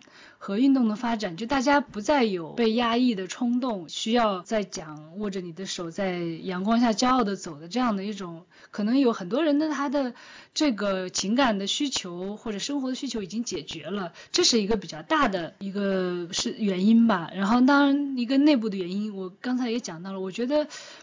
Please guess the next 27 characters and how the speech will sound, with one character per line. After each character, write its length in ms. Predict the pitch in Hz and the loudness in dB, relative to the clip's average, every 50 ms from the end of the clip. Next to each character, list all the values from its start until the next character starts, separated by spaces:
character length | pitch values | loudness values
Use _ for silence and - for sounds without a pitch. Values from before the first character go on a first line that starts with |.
| - _ _ - | -20 _ _ -6
嗯， 240 | 214 202 202 208 | -2 -2 0 0
媒 200 | 208 208 208 240 | 0 2 2 2
体 180 | - - - 226 | 2 0 -2 -4
它 160 | 190 233 240 | -4 -4 -4
本 160 | 220 - 202 | -4 -4 -6
身 180 | 160 - 247 269 | -2 0 2 2
就 140 | 269 311 294 | 2 2 0
是 140 | 262 262 220 | 0 -2 -2
有 180 | 190 165 151 | -2 -4 -6
一 120 | 143 151 170 | -10 -12 -10
个 140 | 202 208 | -10 -8
自 160 | 208 - 240 226 | -8 -6 -8 -8
己 120 | 196 190 | -8 -8
的 100 | 165 175 | -10 -10
周 240 | 170 - 233 240 254 | -6 -2 -2 -2 0
期 300 | 233 - - - 269 247 | 0 -2 0 2 2 2
的， 100 | 220 190 | 2 2
就 120 | 170 202 | 0 0
一 120 | 220 247 233 | -2 -2 -2
开 180 | - 277 277 | 0 0 0
始 160 | 277 - - | 0 0 -2
你 160 | 180 180 185 196 | -4 -6 -8 -8
很 200 | 165 185 165 - | -8 -8 -10 -8
冲 240 | - 220 202 214 | -6 -4 -4 -4
动， 160 | 220 220 196 175 | -4 -4 -6 -6
然 100 | 170 170 | -8 -6
后 240 | 175 214 220 220 | -4 -4 -4 -4